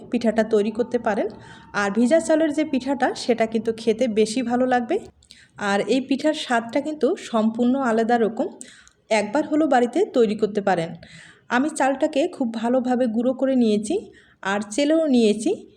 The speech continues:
এখন আমার প্রয়োজন অনুযায়ী কিন্তু আমি চালের গুঁড়োটা ব্যবহার করব। এখানে একটা বাটি নিয়েছি, বাটির মাপ করে এক বাটি চালের গুঁড়ো আমি নিয়ে নিলাম। আর আপনারা যদি বেশি পরিমাণে তৈরি করতে চান, সেক্ষেত্রে কিন্তু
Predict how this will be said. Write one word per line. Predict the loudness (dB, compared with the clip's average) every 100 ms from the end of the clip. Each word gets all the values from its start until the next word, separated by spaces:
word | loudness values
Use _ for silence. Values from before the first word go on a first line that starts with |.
| _ _ _ -4
এখন | -4 0 0 0 2
আমার | 2 2 2
প্রয়োজন | 2 4 2 0
অনুযায়ী | 0 2 2 2
কিন্তু | -2 -2 -2
আমি | 0 0
চালের | 2 2 2
গুঁড়োটা | 0 2 2
ব্যবহার | 2 2 0
করব। | -2 -2 -2 -4 -8 _ _ -2
এখানে | -2 0 0
একটা | 0 0
বাটি | 0 0 -2
নিয়েছি, | 0 0 0 -2 0
বাটির | 0 0 0
মাপ | 0 0 -4
করে | -4 -4 -4 -4
এক | -4 -2
বাটি | -4 -4 -6
চালের | -2 -2 -2
গুঁড়ো | -4 -2 0
আমি | 0 -2 -2
নিয়ে | 2 4
নিলাম। | 2 0 -6 -10 -20 -20 -20 -20 -20 -20 -20 -10
আর | -2 0 0 -2
আপনারা | -2 2 2
যদি | 4 2
বেশি | 4 2 2
পরিমাণে | 2 2 2 0
তৈরি | 2 2 2
করতে | 0 -2 -2
চান, | -2 -2
সেক্ষেত্রে | 0 0 2 0 -2 -2
কিন্তু | 0 0